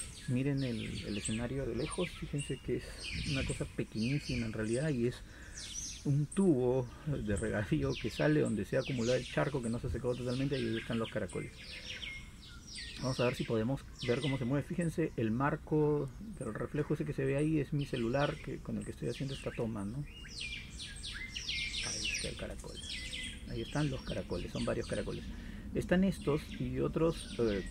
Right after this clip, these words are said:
con forma de conito. Ya hablaremos de esos en otro video y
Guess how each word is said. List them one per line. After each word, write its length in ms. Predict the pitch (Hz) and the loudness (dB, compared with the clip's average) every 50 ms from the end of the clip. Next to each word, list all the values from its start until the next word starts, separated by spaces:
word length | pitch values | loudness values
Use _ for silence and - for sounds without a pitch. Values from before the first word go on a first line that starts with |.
| - - | -4 0
con 160 | - 131 120 | 0 2 2
forma 260 | 117 - 151 147 147 147 | 2 2 2 2 2 2
de 60 | - | 2
conito. 540 | - 120 127 139 147 127 - - 113 110 110 - - - 131 | 2 2 2 2 2 2 2 2 2 2 0 -2 -4 -2 0
Ya 220 | 135 147 147 151 | 2 4 4 4
hablaremos 420 | 151 143 131 117 123 131 139 143 131 | 4 2 2 2 2 2 2 2 2
de 80 | 127 | 2
esos 240 | 123 - - 143 - | 0 0 0 -2 -2
en 80 | 135 123 | -2 -2
otro 220 | 123 127 156 147 | 0 0 0 0
video 420 | 139 131 123 127 127 127 131 143 143 | 2 0 0 0 0 0 0 0 0
y 160 | 120 113 | 0 -2